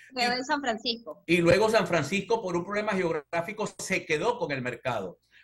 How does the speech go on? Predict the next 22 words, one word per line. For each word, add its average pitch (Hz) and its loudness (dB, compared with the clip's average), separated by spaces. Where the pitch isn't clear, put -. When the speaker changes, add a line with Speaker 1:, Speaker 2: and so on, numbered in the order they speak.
Speaker 2:
Pero 233 0
el 208 -6
mercado, 214 -6
en 175 -8
mi 202 -6
opinión, 190 -4
eh, 156 -6
está 147 -2
muy 185 0
maltratado, 131 -2
está 104 -12
muy 131 0
feo. 123 0
Eh, 107 -6
cuando 120 -2
uno 156 2
va 165 6
para 160 2
allá, 151 2
sale 151 0
de 139 -2
verdad 120 -4